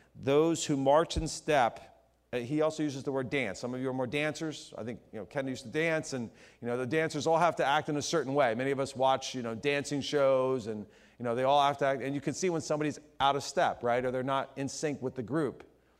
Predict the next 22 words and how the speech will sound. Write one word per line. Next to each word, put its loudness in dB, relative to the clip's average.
In -2
the 0
military, 2
it's -4
much -4
more 0
important. -4
If -14
you -2
don't 0
march 0
in -4
unison -2
and -4
you -2
don't -2
line 0
up 2
in -4
a -4
certain -2
way, 4